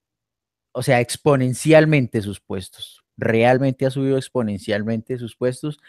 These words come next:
Actualmente se encuentra en el, en el puesto número trece,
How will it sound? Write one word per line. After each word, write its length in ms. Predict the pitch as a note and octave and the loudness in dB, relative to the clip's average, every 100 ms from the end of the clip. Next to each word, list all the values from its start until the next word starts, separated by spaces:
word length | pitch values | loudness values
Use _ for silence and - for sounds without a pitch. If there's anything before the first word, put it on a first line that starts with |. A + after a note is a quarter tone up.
| - - - | -20 -20 -4
Actualmente 540 | A2+ - A#2+ B2+ A#2+ | -2 4 4 4 2
se 100 | A#2 | 0
encuentra 380 | B2 A2+ G#2 B2 | 0 -2 0 0
en 60 | A#2 | 0
el, 260 | G#2+ - | -2 -4
en 80 | A2 | -4
el 120 | G2+ | -4
puesto 320 | - A2 - A#2+ | -4 -4 -2 -2
número 340 | C3 B2+ A2 | 2 2 2
trece, 440 | - A#2+ A#2 D3 | 2 0 0 -4